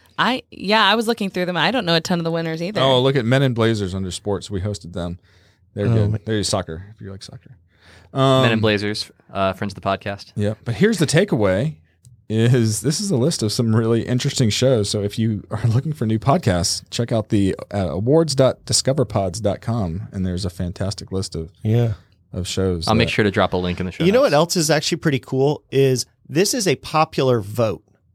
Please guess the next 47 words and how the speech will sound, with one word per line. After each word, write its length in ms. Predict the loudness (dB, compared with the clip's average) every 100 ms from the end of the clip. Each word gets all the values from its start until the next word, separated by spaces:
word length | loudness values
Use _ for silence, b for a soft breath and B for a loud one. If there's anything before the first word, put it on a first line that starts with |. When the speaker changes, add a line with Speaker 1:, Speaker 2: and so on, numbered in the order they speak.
| _ _ _ _ -8
Speaker 3:
Okay, 220 | -4 -2
this 140 | 0
is 60 | 2
Speaker 4:
Right. 100 | 2
Speaker 3:
a 40 | 0
popular 440 | 0 0 2 2
vote 240 | 2 0
pod-, 360 | 0 -2 -2 -8 -4
uh, 300 | 2 2 0 -4 _ -4
thing, 280 | -2 -2 -4 b b b b -2
and 140 | 2 4
a 60 |
lot 240 | 4 4 4
of 60 |
the 80 | 2
main 420 | 4 4 2 0
ones 320 | 0 2 2 0
that 120 | -2
won 300 | -2 0 -2
are 100 | -2
shows 400 | -4 2 2 2
that, 200 | 0 -2 -4 _ _ _ _ _ _ _ _ -6
I 20 |
mean, 160 | -4 -4
all 160 | 0 0
of 60 | 2
us 160 | 0
listen 280 | 0 0 0
to 120 | -2
quite 240 | -2 -2 -2
a 40 |
few 180 | -2 -4
shows, 520 | -2 2 4 2 -2 -8 b
Speaker 1:
Yeah. 340 | -6 -2 -2 0
Speaker 3:
and 140 | 2
we 140 | 4 4
don't 260 | 2 2
know 200 | 2 4
what 160 | 4 2
they 120 | 2
are, 260 | 4 2 0
haven't 320 | -2 -2 -2
listened 320 | 0 0 0
to 100 | -4
'em. 80 | -4
Like, 180 | -4 0
I've 240 | 0 -2